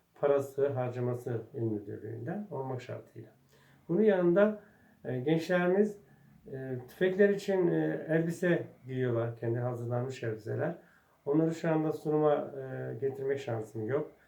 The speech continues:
E, tabancaları, tüfekleri gösterme şansım yok. Yalnız, e, il müdür-, bunu merak edenler, sporu, bu atıcılık sporunu seven arkadaşlarımız, sporcularımız, on yaşından tut on sekiz yaşına kadar olan gençlerimiz, çocuklarımız Gençlik Spor İl Müdürlüğü'nde,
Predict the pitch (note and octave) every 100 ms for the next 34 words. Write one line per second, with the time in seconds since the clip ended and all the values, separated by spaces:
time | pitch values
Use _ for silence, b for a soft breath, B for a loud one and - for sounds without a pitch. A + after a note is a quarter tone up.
0 | b b - B2+ D#3 E3+ E3+ E3 E3 D#3+
1 | - E3 D#3 D#3 D#3 D#3+ D3+ D#3 D#3 D#3
2 | - A#2+ - A#2 A2+ D3 B B B _
3 | F3 G#3+ G#3 G#3 - _ _ b b _
4 | C#3 C#3+ F#3 G3+ F3 F3 D3+ F3 F3+ F3
5 | F#3 F#3 - C#3+ C3 B2+ B2 C#3 E3 -
6 | - - - D3 D3 - - C#3 F3 E3
7 | - C#3+ E3+ - - C#3 B2+ - E3 D3+
8 | C#3 C#3+ C#3+ D3 C3 - A#2 A2+ - -
9 | D#3+ C3+ A#2+ A#2 C#3 - b b b b
10 | E3+ F3 D#3+ - C#3 C3+ B2+ B2 D#3+ E3+
11 | D#3+ C#3+ B2+ A#2+ C3 B2 B2+ A#2+ B2 B2
12 | C#3+ D3 C3+ A#2 A#2 - D3+ - B2 A#2
13 | D#3+ G#3 - b b b D#3 E3 - -
14 | F3 D#3 - - E3 E3+ E3+ D#3+ D#3 D#3+
15 | D#3 D#3 D#3 D3